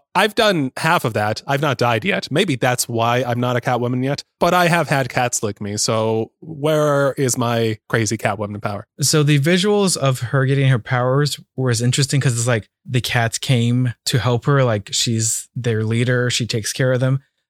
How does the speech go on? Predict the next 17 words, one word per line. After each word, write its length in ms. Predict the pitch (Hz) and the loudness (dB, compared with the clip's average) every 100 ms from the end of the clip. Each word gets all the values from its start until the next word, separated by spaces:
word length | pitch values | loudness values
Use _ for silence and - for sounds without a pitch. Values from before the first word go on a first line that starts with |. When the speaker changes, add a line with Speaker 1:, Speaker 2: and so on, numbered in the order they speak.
| _ - | _ 0
Speaker 2:
That 200 | 127 139 | 0 2
was 160 | 160 | 2
nice. 460 | 170 170 180 - - _ _ | 2 2 2 0 -2 _ _
How 180 | - 143 | 0 2
it 80 | 135 | 4
brings 200 | 151 139 | 4 4
her 60 | |
back 200 | 139 139 135 | 2 2 2
to 100 | 151 | 2
life 320 | 160 170 - _ - | 2 0 -6 _ -4
would 140 | 247 | 0
have 80 | 214 | 2
been 120 | 180 | 4
nice. 240 | 147 156 | 4 4
Like, 200 | 156 127 - 143 | 2 0 -4 -6
Max 420 | 143 160 175 - | 0 2 2 0
Schreck 460 | - - 131 139 - | 0 0 0 0 -4